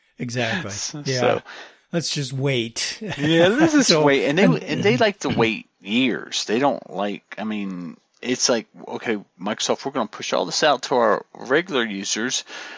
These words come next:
Speaker 2: because our enterpri-, in, in, in their mind, the enterprise compute, uh, users are more important than home users. And, you know, so, because that's where
Speaker 1: Yeah.
Speaker 2: they make all that big money of vol-, vo-, volume licensing and stuff. So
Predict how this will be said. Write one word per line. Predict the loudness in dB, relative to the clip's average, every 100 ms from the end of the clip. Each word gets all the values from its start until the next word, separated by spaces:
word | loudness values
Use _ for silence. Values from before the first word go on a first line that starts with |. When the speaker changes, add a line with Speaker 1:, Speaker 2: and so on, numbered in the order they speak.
| -12
Speaker 2:
because | -8 -2 0 2
our | 0
enterpri-, | 0 -4 -2 -2 -2
in, | -4 -4 -4 -4 -6 _ _ _
in, | -10 -6 -6
in | -4 -2
their | 2 2
mind, | 2 2 2 -2
the | -4
enterprise | -6 -4 0 0 0 -4
compute, | -8 -10 -8 -8 -8 -10
uh, | -8 -8 -8
users | -6 -6 -6 -6
are | -6
more | -6 -8
important | -8 -4 -4 -6
than | -14
home | -12 -12 -12
users. | -16 -16 -10 -10 -10 _ _ _ _ _
And, | -6 -4 -4 -6 -10 -14 -12
you | -10
know, | -8 -10 -12
so, | -10 -10 -10 -16 -20 -16 -16 -12 -8
because | -2 2
that's | 2 2 2
where | 2
Speaker 1:
Yeah. | 2
Speaker 2:
they |
make | -2 -2
all | -2
that | -2 -4 -4
big | -2 -2 -4
money | -4 -4 -2
of | -4 -6
vol-, | -10 -18 -4 2 4 2 -2
vo-, | -8 -2 0 0
volume | -2 -2 -2 -4
licensing | -6 -4 -2 -4 -2 -4 -4
and | -8
stuff. | -8 -6 -4
So | -4 -4